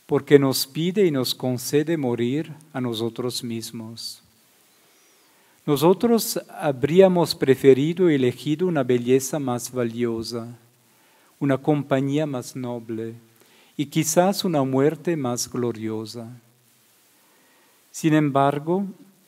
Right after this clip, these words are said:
es precisamente esta, solo esta, la belleza divina que salva el mundo.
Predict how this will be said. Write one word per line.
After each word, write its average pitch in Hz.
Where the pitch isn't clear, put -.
es 151
precisamente 165
esta, 147
solo 156
esta, 165
la 135
belleza 147
divina 135
que 143
salva 123
el 120
mundo. 120